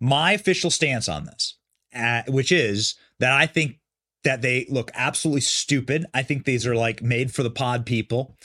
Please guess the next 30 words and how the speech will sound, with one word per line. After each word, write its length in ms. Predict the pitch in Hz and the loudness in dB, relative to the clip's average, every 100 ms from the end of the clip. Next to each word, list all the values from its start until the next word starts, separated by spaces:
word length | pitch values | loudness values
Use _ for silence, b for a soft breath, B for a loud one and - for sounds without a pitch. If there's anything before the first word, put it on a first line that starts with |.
| B B 180 - | B B -10 0
and 340 | 151 156 156 | 2 4 2
I 200 | 151 180 | 4 4
don't 160 | 175 156 | 6 4
like 260 | 147 143 | 4 2
it 220 | 202 - _ _ | -2 -4 _ _
because 580 | 160 160 165 156 151 131 | 0 2 2 4 2 0
I 140 | - 151 | -2 0
come 220 | 165 156 | 0 0
from 420 | - 160 143 151 _ | 2 2 2 -2 _
an 100 | 143 - | -4 0
old, 240 | 175 170 | 0 2
I 100 | 160 | 0
come 220 | 156 175 | 2 2
from 180 | 165 160 | 4 2
an 80 | 139 135 | 2 2
old, 220 | 180 180 | 4 4
old-fashioned 720 | 180 190 165 190 170 - 165 | 4 2 4 2 2 2 2
world 340 | 139 147 165 160 | 4 2 2 0
where 200 | 147 143 | 2 2
it's 100 | 139 | 2
like, 320 | 151 - - B B | 0 -2 -14 B B
"So 180 | - - | -4 0
you're 160 | 220 220 | 4 4
sitting 240 | 320 302 | 4 2
too 140 | 208 262 | 0 2
close 300 | 247 277 - | 4 4 4
to 100 | 247 | 2
the 100 | 214 | 2
T 260 | 220 240 | 4 4
V 380 | 208 302 240 - | 6 6 4 -2